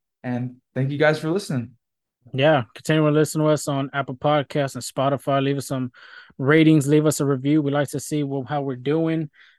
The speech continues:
Speaker 2: Uh, always trying to improve too as well. And that's how baseball is. They practice, they train, they try to improve. I think that's what we're trying to do, being our first year on Full Steam Ahead. So continuing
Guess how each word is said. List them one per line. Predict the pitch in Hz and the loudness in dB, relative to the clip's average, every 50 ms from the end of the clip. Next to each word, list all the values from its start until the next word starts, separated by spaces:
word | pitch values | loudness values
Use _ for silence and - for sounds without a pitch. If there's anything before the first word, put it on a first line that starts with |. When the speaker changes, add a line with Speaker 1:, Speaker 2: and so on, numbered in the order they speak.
| _ - | _ -4
Speaker 2:
Uh, | 170 165 165 | 0 0 2
always | 165 190 202 185 160 | 4 4 4 4 2
trying | - 185 170 160 | 2 2 2 2
to | 156 | 2
improve | 143 131 - 156 156 151 143 - | 0 0 0 2 2 2 0 0
too | - 160 151 143 | -2 -2 -2 -2
as | 135 120 | -2 -4
well. | 123 139 156 151 135 | -4 -2 -2 -2 -2
And | 123 127 | -2 -6
that's | 135 120 - - - | -8 -8 -10 -10 -6
how | 151 143 135 | -4 -4 -4
baseball | 127 131 139 143 131 - 147 143 147 | -2 -2 -4 -4 -4 -2 -2 -2 -2
is. | 151 147 143 131 | -2 -2 -4 -6
They | 135 120 | -8 -10
practice, | - - 143 135 127 - 143 127 120 | -8 -6 -4 -4 -4 -4 -6 -8 -8
they | 131 117 | -8 -10
train, | - - 147 143 143 143 143 131 | -8 -6 -4 -4 -2 -2 -2 -4
they | 123 120 | -4 -6
try | 113 - 135 127 | -8 -6 -6 -4
to | 131 | -4
improve. | 127 123 120 - 151 147 147 139 | -6 -8 -6 -4 -2 -2 -2 -2
I | 135 120 | -4 -6
think | - 139 127 120 | -8 -8 -8 -6
that's | 131 127 - - | -6 -6 -6 -6
what | 127 123 | -6 -6
we're | 131 123 | -6 -6
trying | - 135 131 127 | -6 -6 -4 -4
to | 127 | -4
do, | 120 135 135 127 | -4 -4 -4 -4
being | 127 131 131 127 123 | -4 -4 -4 -4 -4
our | 120 117 | -6 -8
first | _ - 135 135 123 - - - _ _ - - - - - _ _ - | _ -6 -6 -6 -6 -8 -10 -14 _ _ -20 -20 -20 -20 -20 _ _ -12
year | 135 123 127 143 165 175 160 143 143 143 160 156 156 - _ _ _ _ _ _ _ _ _ - | -10 -4 2 4 4 6 6 6 4 2 0 -4 -8 -16 _ _ _ _ _ _ _ _ _ -6
on | 143 131 131 127 127 127 123 123 | -2 -2 0 0 0 0 -2 -4
Full | - - 131 135 | -4 -4 -4 -4
Steam | 123 - 131 127 | -4 -4 -4 -4
Ahead. | 127 120 131 135 131 - | -2 -2 -2 -4 -4 -6
So | - - 123 123 120 | -6 -8 -6 -6 -8
continuing | - - 123 - 151 151 147 147 143 139 139 147 | -10 -10 -6 -2 0 2 2 2 2 2 0 -2